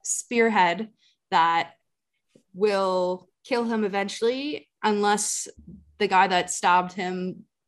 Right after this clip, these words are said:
can remove it. And basically what he wants in return is this piece of a crown that will unleash the Golden Army, which is basically an army of robots. And it'll kill the world,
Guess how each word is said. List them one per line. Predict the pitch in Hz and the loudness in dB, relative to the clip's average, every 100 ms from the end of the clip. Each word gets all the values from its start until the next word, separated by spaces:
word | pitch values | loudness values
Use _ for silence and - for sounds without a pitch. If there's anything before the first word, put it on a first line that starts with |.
| _ | _
can | - 202 | -6 -4
remove | 180 175 175 185 | -4 -2 -4 -2
it. | 240 247 | -4 -4
And | 208 | -2
basically | 202 208 214 | -2 0 0
what | 202 202 | 0 -2
he | 202 | -2
wants | 190 180 190 | 0 -2 -2
in | |
return | 185 175 180 180 180 | -6 -6 -6 -6 -6
is | 175 | -8
this | 170 180 - - | -8 -6 -8 -10
piece | - 196 | -8 -8
of | 185 | -8
a | 175 | -8
crown | - 233 214 214 240 - _ _ _ _ | 0 2 2 0 -4 -10 _ _ _ _
that | 196 190 185 | 2 2 2
will | 180 185 - | -2 -2 -2
unleash | 196 190 185 - | -2 -2 -4 -4
the | |
Golden | 202 180 180 175 | -4 -4 -4 -6
Army, | - - - - | -8 -8 -8 -8
which | 170 | -8
is | 180 | -6
basically | 165 165 - 175 | -4 -4 -4 -4
an | |
army | 156 151 160 | -4 -4 -6
of | 160 | -8
robots. | 160 - - - - - - - - - - _ _ - | -10 -10 -12 -14 -16 -18 -18 -20 -20 -20 -20 _ _ -12
And | 131 135 | -10 -8
it'll | 123 151 | -8 -8
kill | 151 160 | -4 -4
the | 156 | -4
world, | 160 143 - | -4 -6 -8